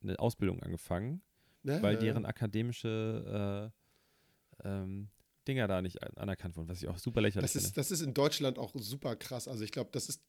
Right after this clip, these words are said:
Speaker 2: die sind, deswegen ist in Deutschland, äh, auch so ein unbeliebtes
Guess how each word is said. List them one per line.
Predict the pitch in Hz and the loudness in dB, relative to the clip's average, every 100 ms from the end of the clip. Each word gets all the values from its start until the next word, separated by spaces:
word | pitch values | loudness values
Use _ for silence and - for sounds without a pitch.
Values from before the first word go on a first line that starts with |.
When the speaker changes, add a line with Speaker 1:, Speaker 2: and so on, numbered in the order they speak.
| - | -6
Speaker 2:
die | 123 | -2
sind, | 123 160 151 | 0 -2 -4
deswegen | 117 - 165 151 | -4 0 0 -2
ist | - | -4
in | 135 | -2
Deutschland, | 139 139 - 147 139 - - - - - _ _ | 0 0 0 0 -2 -10 -20 -20 -20 -20 _ _
äh, | 143 123 127 | -2 0 0
auch | 123 | -2
so | - | -2
ein | 127 | 0
unbeliebtes | 156 139 135 131 - - | 0 0 -2 -2 -2 -2